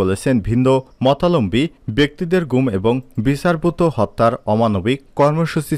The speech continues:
চালিয়ে ডামি আওয়ামী সরকার রাষ্ট্র ক্ষমতায় টিকে আছে। গণবিচ্ছিন্ন সরকারের দুঃশাসনের বিরুদ্ধে প্রতিবাদী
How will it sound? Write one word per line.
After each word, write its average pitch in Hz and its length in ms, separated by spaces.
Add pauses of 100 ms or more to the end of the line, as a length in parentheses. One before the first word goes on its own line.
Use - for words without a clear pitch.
চালিয়ে 104 360
ডামি 110 240 (280)
আওয়ামী 113 220 (120)
সরকার 101 300 (240)
রাষ্ট্র 139 320
ক্ষমতায় 147 480
টিকে 110 300
আছে। 110 180 (140)
গণবিচ্ছিন্ন 123 600 (140)
সরকারের 104 420 (240)
দুঃশাসনের 165 680
বিরুদ্ধে 101 280 (120)
প্রতিবাদী 123 440